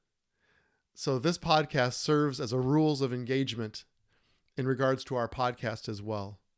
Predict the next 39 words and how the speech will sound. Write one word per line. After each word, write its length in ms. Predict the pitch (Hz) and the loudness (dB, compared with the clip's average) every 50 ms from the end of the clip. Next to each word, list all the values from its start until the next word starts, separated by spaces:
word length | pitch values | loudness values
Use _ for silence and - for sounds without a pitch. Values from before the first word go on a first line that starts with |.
| _ _ _ _ _ _ _ _ _ _ _ _ _ | _ _ _ _ _ _ _ _ _ _ _ _ _
because 260 | - 127 120 127 113 | -8 -6 -4 -6 -6
I 300 | - - 147 156 170 175 | -4 -2 0 2 2 2
want 360 | 156 127 131 139 139 143 143 | 0 0 0 -2 -2 -2 -4
to 100 | - 139 | -6 -8
begin 380 | 117 123 117 117 127 127 127 127 | -8 -8 -8 -6 -6 -6 -6 -6
a 80 | 123 | -8
discussion. 680 | 117 110 117 113 - - 147 127 113 - - 113 107 104 _ _ _ _ _ _ _ _ _ _ _ _ _ _ _ _ _ _ _ _ _ _ _ - | -6 -6 -6 -8 -8 -6 -6 -6 -6 -6 -8 -10 -12 -14 _ _ _ _ _ _ _ _ _ _ _ _ _ _ _ _ _ _ _ _ _ _ _ -14
Starting 400 | - - 160 156 165 170 165 156 | -4 0 4 4 4 4 4 2
with 100 | 147 139 | 0 -2
the 80 | 143 | -2
next 260 | 135 135 135 - - | -2 -2 -2 -4 -6
podcast, 580 | - - 147 147 143 - - 151 143 143 - - | -6 -2 0 0 -2 -2 -2 -2 -2 -2 -2 -4
we're 120 | 143 139 | -6 -4
going 160 | 147 151 139 117 | -4 -4 -4 -6
to 100 | 123 120 | -6 -8
jump 340 | 110 131 139 139 139 - | -6 -4 -4 -4 -4 -4
into 260 | 151 143 139 - 113 104 | -6 -6 -6 -6 -8 -8
several 460 | - - 170 156 147 147 147 - - | -6 -2 -2 -2 -2 -2 -4 -4 -4
issues 400 | 151 139 - - 151 139 135 117 | -4 -4 -4 -2 -2 -4 -4 -4
that 180 | 123 120 113 | -6 -8 -8
deal 220 | - 143 147 147 139 | -4 -2 -2 0 0
with 160 | 131 120 - - - | -2 -4 -6 -6 -4
all 360 | 156 156 170 185 190 185 - | 0 2 4 4 2 2 0
aspects 520 | 147 143 131 - - - 143 123 - - - | 0 -2 -2 -2 -4 -4 -4 -4 -4 -6 -10
of 100 | 117 - | -10 -6
culture, 460 | - 127 120 - - - 117 110 - _ _ _ _ - - - - - | -4 -4 -4 -4 -6 -10 -12 -14 -16 _ _ _ _ -20 -20 -20 -12 -6
in 140 | - 143 151 | -4 -4 -4
all 340 | - - 156 165 170 175 170 | 0 4 6 6 8 8 6
realms 340 | 160 151 147 147 143 120 | 4 2 2 2 0 -2
of 120 | 127 113 - | -4 -8 -8
culture. 460 | - 120 127 - - - - 131 - _ _ _ - - - - - | -8 -10 -10 -8 -10 -12 -16 -16 -20 _ _ _ -20 -20 -18 -10 -6
I'm 100 | 135 131 | -4 0
not 200 | 147 151 170 - | 0 0 0 0
gonna 140 | 165 143 127 | 0 -2 -2
put 240 | - - 175 - - | -2 -4 -6 -6 -4
these 260 | 170 165 156 127 - | -2 -2 -2 -2 -4
in 240 | 139 135 123 127 143 | -8 -8 -8 -8 -6
necessarily 720 | 139 147 - 151 135 - - 151 151 160 160 160 156 151 | -6 -6 -6 -6 -6 -6 -4 -4 -2 -2 -2 -2 -4 -4
any 240 | 135 127 120 117 107 | -4 -4 -6 -8 -10